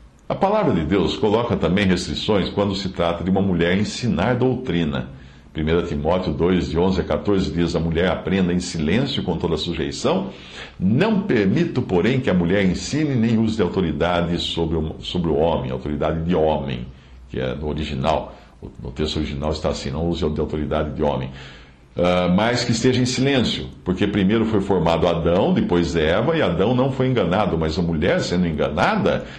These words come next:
caiu em transgressão." Resumindo, nas reuniões da igreja ou assembleia, as mulheres devem permanecer caladas.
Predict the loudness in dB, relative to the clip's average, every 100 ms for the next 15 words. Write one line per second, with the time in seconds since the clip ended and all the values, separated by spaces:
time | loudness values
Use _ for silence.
0 | -8 -2 2 2 2 2 2 2 0 -2
1 | -8 -10 -18 -20 -20 -20 -10 -2 0 2
2 | 0 -2 -8 -12 -20 -20 -6 0 2 2
3 | 2 4 2 2 2 4 4 4 2 2
4 | 2 2 0 2 2 2 2 0 2 2
5 | 2 0 0 0 0 0 2 0 -2 -12
6 | -12 -2 0 2 0 -4 -8 -14